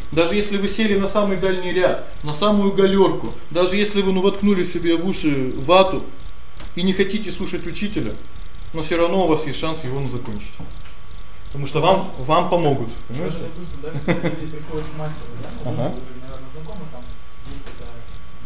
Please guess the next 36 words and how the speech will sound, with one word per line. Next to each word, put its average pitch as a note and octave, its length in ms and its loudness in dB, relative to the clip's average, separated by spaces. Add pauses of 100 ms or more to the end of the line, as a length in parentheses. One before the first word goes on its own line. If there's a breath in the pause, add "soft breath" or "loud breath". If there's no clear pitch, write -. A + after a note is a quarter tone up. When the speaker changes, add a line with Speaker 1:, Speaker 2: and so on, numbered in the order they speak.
(160)
Speaker 2:
традиция. E3 440 -4
Speaker 1:
Там C#3+ 180 2
это B2+ 160 0
где? A2+ 220 -2 (120)
Speaker 2:
Мастеров F3 380 -4 (240)
в - 20 -4
Индии. - 280 -4 (240)
Speaker 1:
В G#2+ 120 -2
Индии G3+ 260 0
мастеров? A#2 400 -2 (380)
Speaker 2:
Мастера, D3 460 -4
да, - 320 -4
Speaker 1:
Ага, A2 140 -2 (100)
Speaker 2:
буддизм, C3 400 -4
Speaker 1:
ага. G#2 220 -2 (180)
Speaker 2:
которые D#3 380 -2
несут D3 400 -4 (100)
знания. C3+ 300 -4 (220)
Speaker 1:
Ага, A#2 360 0 (280)
есть, A2 80 -2
Speaker 2:
Люди A2 240 0
Speaker 1:
да, G#2 80 -2
Speaker 2:
не G2+ 60 0
Speaker 1:
такие E2+ 180 -2
Speaker 2:
знающие, F#2+ 240 -2
они D#2+ 80 -2
Speaker 1:
традиции. C#3 240 -4
Speaker 2:
приходят D#3 360 -2
к D#3 120 -2
мастерам, D#3 400 -4
и - 160 -2
они D3 80 -4
Speaker 1:
Мгм. B2 80 -2
Speaker 2:
чувствуют D#3+ 320 -2 (360)
от - 120 -2
мастера D#3+ 360 -4